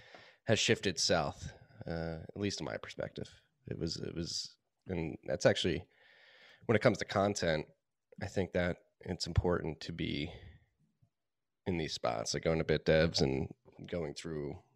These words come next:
all of the P Rs and all this stuff going on, just, like, sharpens your mind to, to what's going on in Bitcoin and,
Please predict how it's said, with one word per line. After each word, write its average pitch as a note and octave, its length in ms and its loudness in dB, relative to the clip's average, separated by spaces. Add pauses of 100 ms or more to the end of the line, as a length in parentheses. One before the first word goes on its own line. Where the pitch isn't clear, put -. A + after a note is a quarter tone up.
(420)
all D#2+ 560 8
of F2 100 0
the E2 60 -4
P E2 200 4
Rs D2 360 4
and A1 100 -6
all C2+ 80 -4
this - 160 -6
stuff - 300 -6
going - 240 -6
on, C2+ 120 -6
just, - 220 -12
like, - 100 -10
sharpens - 400 -4
your - 160 -8
mind - 220 -6
to, - 120 -6 (340)
to - 100 -12
what's - 180 -8
going G#1+ 220 -6
on - 140 -8
in - 80 -14
Bitcoin G1+ 420 -10
and, - 140 -12